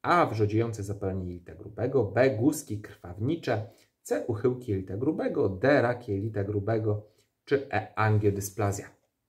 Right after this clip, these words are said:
Obecnie za najczęstszą przyczyną krwawienia z dolnego odcinka przewodu pokarmowego uważa się uchyłki. I tę właśnie odpowiedź zaznaczymy.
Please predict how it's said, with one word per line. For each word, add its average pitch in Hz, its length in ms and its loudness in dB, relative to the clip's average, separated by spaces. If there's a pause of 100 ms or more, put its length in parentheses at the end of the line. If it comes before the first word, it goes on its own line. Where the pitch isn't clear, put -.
(420)
Obecnie 123 560 4
za 104 120 6
najczęstszą 147 800 4
przyczyną 107 340 -2
krwawienia 107 480 2
z 95 220 -4
dolnego 131 600 6
odcinka - 480 -8
przewodu 90 400 -12
pokarmowego 139 840 -2 (320)
uważa 101 420 4
się - 260 -6
uchyłki. - 640 4 (560)
I 262 200 -4
tę 127 440 4
właśnie 101 380 4
odpowiedź 87 460 -12
zaznaczymy. 85 420 -14